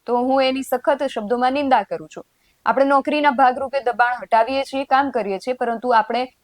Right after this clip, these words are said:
માનવતા પણ થોડી જાળવવી જોઈએ. હવે આ હિનાબેનની રજૂઆત છે, સામેવાળાનું પણ પક્ષ આપણે સાંભળીશું અને રીતેશ બ્રહ્મભટ્ટનો ખુલાસો ત્રણ દિવસમાં આવશે,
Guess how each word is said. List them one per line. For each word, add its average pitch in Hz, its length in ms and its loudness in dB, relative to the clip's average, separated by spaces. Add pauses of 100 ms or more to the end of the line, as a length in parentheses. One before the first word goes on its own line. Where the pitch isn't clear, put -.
(300)
માનવતા 311 520 4
પણ 330 180 -2
થોડી 269 300 0
જાળવવી 233 440 2
જોઈએ. 254 240 -4 (1040)
હવે 214 180 2
આ 214 240 4
હિનાબેનની 277 560 2
રજૂઆત 240 440 2
છે, 269 280 -6
સામેવાળાનું 277 800 4
પણ 285 240 0
પક્ષ 247 260 0
આપણે 233 220 2
સાંભળીશું 226 600 -2
અને 269 220 -2 (320)
રીતેશ 277 380 0
બ્રહ્મભટ્ટનો 240 680 -2
ખુલાસો 269 480 2
ત્રણ 262 260 0
દિવસમાં 240 460 -2
આવશે, 247 440 0